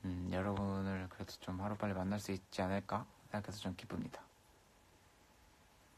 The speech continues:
즐겁게 지내야 돼요.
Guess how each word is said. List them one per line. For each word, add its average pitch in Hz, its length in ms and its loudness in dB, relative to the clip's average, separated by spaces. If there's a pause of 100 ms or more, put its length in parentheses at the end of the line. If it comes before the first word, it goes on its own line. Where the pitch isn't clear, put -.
(2250)
즐겁게 147 460 6
지내야 160 400 2
돼요. - 240 -2